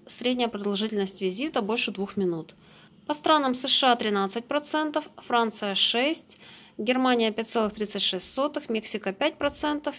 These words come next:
Индия четыре целых сорок три сотых процента. Сравним с посещаемостью в прошлом месяце. С Ш А тринадцать целых шестьдесят одна сотых процента, Мексика шесть целых двадцать одна сотых,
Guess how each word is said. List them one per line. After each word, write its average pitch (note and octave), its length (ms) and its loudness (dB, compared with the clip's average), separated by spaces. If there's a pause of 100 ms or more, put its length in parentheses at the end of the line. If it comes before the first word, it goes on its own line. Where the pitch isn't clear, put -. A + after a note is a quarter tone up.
Индия C4 320 -2
четыре G#3+ 300 -2
целых B3+ 320 -2
сорок G3 260 -4
три A#3+ 160 -4
сотых G#3+ 340 -4
процента. E3 640 -12 (480)
Сравним B3+ 380 4
с F#4+ 60 2
посещаемостью C#4 720 -2
в - 20 -20
прошлом F#3+ 400 -2
месяце. F3 460 -6
С - 160 -6
Ш A#3+ 240 2
А G#3+ 40 0
тринадцать B3+ 440 -4
целых A#3 240 2
шестьдесят G#3 340 -2
одна F#3+ 220 2
сотых F3+ 400 -4
процента, D4 560 -2
Мексика A#3 480 -2
шесть A3 240 -2
целых A3 200 0
двадцать G3 320 -2
одна F3+ 200 -2
сотых, F3+ 540 -4